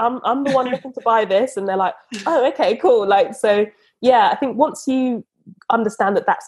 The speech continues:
Speaker 1: gonna be there and it's gonna be the case, and then on top of that, like, you know, just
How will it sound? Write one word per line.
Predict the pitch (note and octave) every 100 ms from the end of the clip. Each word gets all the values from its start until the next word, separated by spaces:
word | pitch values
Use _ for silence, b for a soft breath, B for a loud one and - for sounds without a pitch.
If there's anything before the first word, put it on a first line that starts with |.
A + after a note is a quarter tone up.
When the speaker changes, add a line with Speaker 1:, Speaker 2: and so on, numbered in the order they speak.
| -
Speaker 1:
gonna | G3 F#3+
be | - F#3 F3+ F3+
there | E3 F#3+ D4+ E4
and | F3
it's | -
gonna | - F3+ F3+
be |
the | F3
case, | E3+ E3 G3
and | F#3+
then | F#3 F#3 F#3 _ _ _ _ _ _ G#3
on | F#3+
top | F#3+ A3+ A#3
of | F#3
that, | D#3 D#3+
like, | E3 - _ _ - -
you | F#3
know, | E3+ D3
just | E3+ -